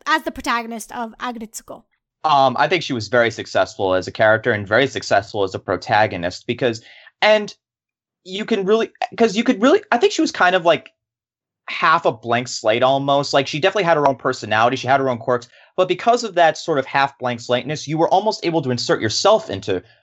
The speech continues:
Speaker 2: her character as well. You could be, you were sort of with her through all these, uh,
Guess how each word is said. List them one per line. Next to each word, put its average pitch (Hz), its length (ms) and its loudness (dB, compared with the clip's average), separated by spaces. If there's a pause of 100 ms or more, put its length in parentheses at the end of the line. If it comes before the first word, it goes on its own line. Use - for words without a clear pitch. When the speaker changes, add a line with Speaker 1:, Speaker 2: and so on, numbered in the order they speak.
(100)
Speaker 2:
her 127 120 0
character 113 480 2
as 104 220 -2
well. 120 280 4
You 117 120 -4
could 120 200 -8
be, 160 280 -4
you 156 80 0
were 151 60 2
sort 185 200 0
of 123 120 -6
with 135 380 0
her 107 120 0
through 123 220 -2
all 131 180 4
these, 120 380 -4 (640)
uh, 143 160 4